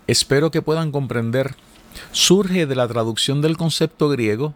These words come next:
esis chiseite, cuya traducción literal es "que ustedes puedan ser capaces". O sea que esa frase pone el peso de esa revelación en nuestra capacidad y en nuestro deseo de recibir,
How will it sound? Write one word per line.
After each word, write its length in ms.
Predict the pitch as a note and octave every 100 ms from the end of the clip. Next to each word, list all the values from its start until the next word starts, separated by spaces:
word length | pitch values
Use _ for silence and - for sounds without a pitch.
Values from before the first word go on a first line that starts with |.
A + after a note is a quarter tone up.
| _
esis 460 | - A#2 - C#3 -
chiseite, 760 | - B2 - D3 F3 D3 F2+ E2+ - - - - - - - - - - -
cuya 240 | - B2 A2+
traducción 460 | A#2 A#2 - B2
literal 360 | B2+ D3 C3+ C3+
es 160 | D3 -
"que 140 | -
ustedes 640 | G#2 - - G#2+ F3+ F#3
puedan 360 | - - D3+ D3+
ser 300 | - C#3 F#3
capaces". 680 | - F#2+ F2+ - F#2+ - - - - - - - - - -
O 120 | G#2
sea 180 | F3+ D3+
que 80 |
esa 240 | B2 - D#3
frase 400 | F3 F3 - A2+
pone 240 | A2+ B2+
el 120 | D#3
peso 340 | - D3+ - C#3
de 80 | C3
esa 180 | -
revelación 640 | D3 D3+ C#3+ C#3+ - D#3+ D#3
en 200 | C3 C3
nuestra 420 | B2+ B2+ C3 A#2
capacidad 580 | A2+ A2+ A2+ A#2 G#2+ B2+
y 60 | F3
en 80 | E3
nuestro 340 | D#3+ D#3 D3
deseo 480 | A2+ A2 - D#3+ E3+
de 220 | C#3+ C3
recibir, 1120 | A2 A2+ A#2+ A2+ - A#2+ A2 B2 F#3+ C3+ E2+